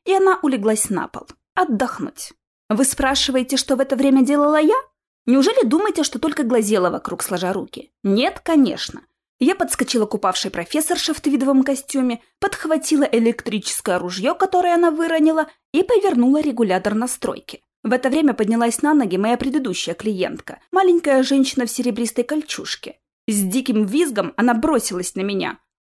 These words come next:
а я в ответ нажала курок. Из ствола вылетела молния и ударила маленькую женщину так, что та проломила спиной стену и вывалилась в образовавшуюся дыру в коридор, оставив за собой облако кирпичной крошки и штукатурки.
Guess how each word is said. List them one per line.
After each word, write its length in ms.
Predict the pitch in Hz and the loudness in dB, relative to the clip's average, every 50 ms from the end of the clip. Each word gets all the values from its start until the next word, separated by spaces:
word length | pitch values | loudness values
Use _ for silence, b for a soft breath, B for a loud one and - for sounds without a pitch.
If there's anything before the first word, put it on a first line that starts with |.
| _ 226 | _ -2
а 60 | 220 | -2
я 180 | 226 202 269 320 | 0 0 0 0
в 60 | - | 0
ответ 360 | 381 370 - 339 392 392 - | -4 -4 -4 -4 -6 -4 0
нажала 400 | 349 330 269 208 185 175 175 180 | 0 0 2 0 -2 -4 -4 -6
курок. 560 | - - - - - - - - _ - - _ _ _ _ | -8 -6 -6 -6 -4 -4 -6 -8 _ -18 -20 _ _ _ _
Из 180 | 247 262 254 - | 0 0 0 0
ствола 340 | - 220 240 254 269 247 | -2 0 0 2 2 2
вылетела 440 | 233 233 262 220 233 - - 240 226 | 2 2 0 -2 -2 -2 0 0 2
молния 520 | 220 254 302 330 339 320 262 214 165 160 - | 4 4 4 4 2 0 -2 -2 -2 -4 -4
и 100 | - 233 | -2 -2
ударила 420 | 247 208 269 277 269 262 247 240 | 0 2 2 2 2 2 2 2
маленькую 500 | 247 262 262 254 240 233 - 262 262 240 | 2 2 2 2 0 0 0 0 -2 0
женщину 480 | 208 269 269 262 240 - - 220 190 185 | 0 2 2 2 2 0 -2 -2 -4 -2
так, 340 | - - 320 339 339 - - _ _ _ | 0 -2 -2 -2 -2 -8 -18 _ _ _
что 180 | - - 320 | -10 -10 -2
та 100 | 330 359 | -2 -2
проломила 480 | 339 320 302 285 277 262 254 262 240 226 | 0 2 0 2 2 2 2 2 0 0
спиной 380 | 220 - - 185 185 185 185 | -2 -2 -4 -2 -2 -2 -2
стену 400 | 190 - - - 330 359 370 381 | -4 -6 -4 -2 0 2 2 2
и 160 | 392 - 381 370 | 2 2 2 4
вывалилась 560 | 359 381 370 370 359 330 359 370 359 - - | 4 4 2 2 2 2 2 2 2 0 0
в 80 | 277 | 0
образовавшуюся 880 | 294 262 262 254 226 220 208 208 214 214 - - - 220 202 - - 190 | 0 0 2 0 0 0 2 2 0 0 -2 -4 -4 -4 -4 -2 -4 -4
дыру 260 | 165 156 175 175 190 214 | -2 0 0 0 0 -2
в 100 | - - | -4 -4
коридор, 500 | - 220 247 269 220 202 170 135 - - _ _ _ _ | -4 -2 -2 -2 0 0 -2 -2 -4 -6 _ _ _ _
оставив 360 | _ 339 302 - 370 330 254 214 | _ -4 -2 0 0 -2 0 0
за 100 | 202 202 | -2 -4
собой 360 | - - 190 180 214 214 - - | -4 -4 -2 0 0 0 0 0
облако 360 | 269 247 214 202 175 175 160 | -2 0 0 0 -2 -2 -4
кирпичной 560 | - - 180 - - 226 190 - - - 311 | -6 -6 -8 -6 -6 -6 -6 -4 -6 -6 -8
крошки 380 | - - 214 185 - - - - | -4 -4 -4 -4 -4 -8 -12 -12
и 100 | - 196 | -10 -10
штукатурки. 760 | - - 202 - 190 180 - - 151 - - - - - | -6 -6 -4 -4 -4 -4 -4 -8 -12 -14 -14 -18 -20 -20